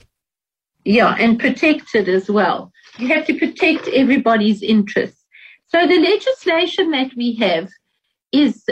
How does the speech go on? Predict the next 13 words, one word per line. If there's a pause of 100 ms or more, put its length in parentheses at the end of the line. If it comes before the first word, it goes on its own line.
uh,
the
Children's
Act,
which
is
a
very
good
piece
of
legislation. (640)
Um,